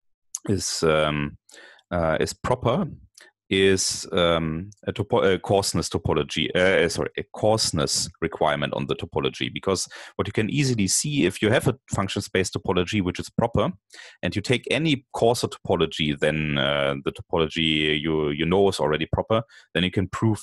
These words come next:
that also the coarser topology will be proper, and, um, uh, vice versa. Um,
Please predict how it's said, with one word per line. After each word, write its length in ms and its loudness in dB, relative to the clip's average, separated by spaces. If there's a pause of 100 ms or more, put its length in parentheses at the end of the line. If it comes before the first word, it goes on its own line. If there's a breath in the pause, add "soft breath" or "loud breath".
that 160 2
also 260 0
the 120 -4
coarser 320 0
topology 500 -4
will 120 0
be 140 -4
proper, 320 0 (560 loud breath)
and, 300 2 (140)
um, 400 2 (1120)
uh, 240 2
vice 340 0
versa. 640 2 (640 loud breath)
Um, 720 2